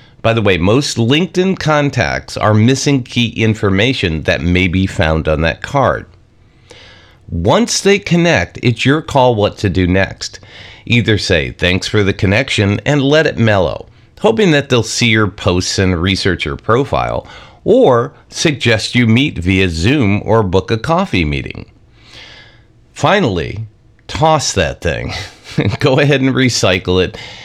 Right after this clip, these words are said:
and you can always get another business card either way if you forget about them or you meet them again. So let me leave you with a closing thought. It's time to pull out your own business card and look at it.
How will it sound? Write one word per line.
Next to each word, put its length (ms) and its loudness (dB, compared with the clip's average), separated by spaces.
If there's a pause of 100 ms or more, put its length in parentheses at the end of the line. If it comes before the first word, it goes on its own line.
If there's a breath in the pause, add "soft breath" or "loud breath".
(140 loud breath)
and 360 2
you 200 0
can 160 2
always 400 2
get 200 2
another 320 2
business 440 0
card 460 0
either 360 0
way 240 0
if 240 -4
you 140 -2
forget 360 -2
about 340 0
them 220 2
or 160 0
you 160 0
meet 260 -2
them 140 -2
again. 380 -6 (1120 loud breath)
So 220 0
let 280 0
me 180 2
leave 440 2
you 160 2
with 220 0
a 40 0
closing 600 -4
thought. 480 -12 (920 loud breath)
It's 240 -2
time 380 0
to 60 0
pull 300 0
out 220 0
your 200 0
own 300 2
business 420 0
card 480 -4
and 200 2
look 260 0
at 80 -2
it. 180 -10